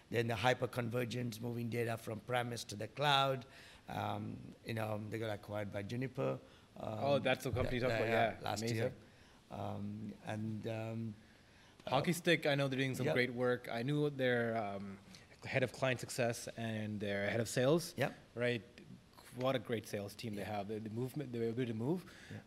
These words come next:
Speaker 2: But again, they're going through another pivot, I, I believe, right now.
Speaker 1: Yeah.
Speaker 2: So that's really cool.
Speaker 1: Could be.
Speaker 2: Um, Door. That,
Speaker 1: Yeah.
Speaker 2: they just renamed themselves, right? What was it
Speaker 1: Yeah,
Speaker 2: before?
Speaker 1: Mortgage was the name.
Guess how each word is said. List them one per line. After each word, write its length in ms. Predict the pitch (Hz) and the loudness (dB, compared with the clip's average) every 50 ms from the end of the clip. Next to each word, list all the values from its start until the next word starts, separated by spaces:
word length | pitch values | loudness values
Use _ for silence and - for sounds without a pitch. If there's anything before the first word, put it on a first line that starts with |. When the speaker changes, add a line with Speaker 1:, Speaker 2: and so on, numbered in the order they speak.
| - 110 | -4 2
Speaker 2:
But 160 | 101 120 113 113 | 4 4 4 4
again, 260 | 117 110 131 127 117 | 6 6 4 4 4
they're 80 | 120 | 2
going 200 | 113 117 120 120 | 2 2 2 2
through 120 | 117 120 117 | 2 0 -2
another 160 | 113 110 107 | -2 -2 -4
pivot, 480 | - - 135 135 151 147 139 120 - - | -4 -4 -2 0 2 2 0 0 -2 -4
I, 120 | 143 127 | -2 -2
I 20 | |
believe, 320 | 123 123 120 139 139 139 131 | -2 -2 -2 0 0 0 2
right 140 | 139 131 131 | 2 2 2
now. 220 | 131 131 127 123 123 127 131 131 | 2 0 0 0 0 -2 -4 -8
Speaker 1:
Yeah. 140 | - - | -12 -8
Speaker 2:
So 100 | - 117 | -6 -4
that's 240 | 104 107 110 - - | -2 -2 -2 -2 -4
really 140 | 135 120 117 | -6 -6 -4
cool. 280 | - - 131 120 120 113 113 110 - - - - - - - - - - - - - - - - - - - | -4 -2 0 0 0 0 -2 -6 -12 -18 -20 -20 -20 -20 -20 -20 -20 -20 -20 -20 -20 -20 -18 -10 -6 -6 -4
Speaker 1:
Could 20 | - | -2
be. 60 | 117 | 0
Speaker 2:
Um, 500 | 117 117 113 117 113 113 113 110 110 107 - - - - - - 123 | 2 2 2 2 2 2 0 -2 -4 -6 -10 -14 -20 -20 -16 -10 0
Door. 320 | 113 139 151 170 156 113 98 - - - - - - - - - | 4 4 6 6 6 4 4 -2 -12 -20 -20 -20 -20 -20 -8 -2
That, 200 | 127 127 131 127 | 0 0 2 2
Speaker 1:
Yeah. 100 | 131 135 - | 0 -2 2
Speaker 2:
they 100 | 127 151 | 2 2
just 180 | 180 202 - 156 135 | 2 2 0 -2 0
renamed 320 | 147 151 147 156 170 165 | 2 2 4 4 4 4
themselves, 360 | 135 120 - 120 107 98 95 | 2 0 0 -2 -2 0 0
right? 180 | 104 107 120 123 | 0 0 0 0
What 120 | 131 135 | 0 0
was 100 | 143 156 | 2 6
it 20 | 156 | 8
Speaker 1:
Yeah, 140 | 175 165 | 10 10
Speaker 2:
before? 140 | 139 135 - 156 | 10 8 8 8
Speaker 1:
Mortgage 520 | 165 170 156 127 151 151 120 98 98 117 | 8 8 8 8 8 6 6 6 0 -2
was 200 | 135 127 123 110 | -2 -2 -2 0
the 60 | 123 117 | -2 -2
name. 340 | 123 120 113 110 107 104 | 0 -2 -2 -4 -4 -6